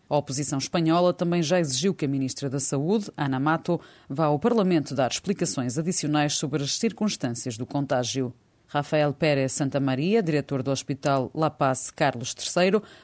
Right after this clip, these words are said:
onde a auxiliar de enfermagem infectada está internada, admitiu que o caso foi uma surpresa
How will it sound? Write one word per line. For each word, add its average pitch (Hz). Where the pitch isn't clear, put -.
onde 139
a 127
auxiliar 131
de 139
enfermagem 139
infectada 139
está 135
internada, 165
admitiu 220
que 233
o 226
caso 139
foi 131
uma 120
surpresa 147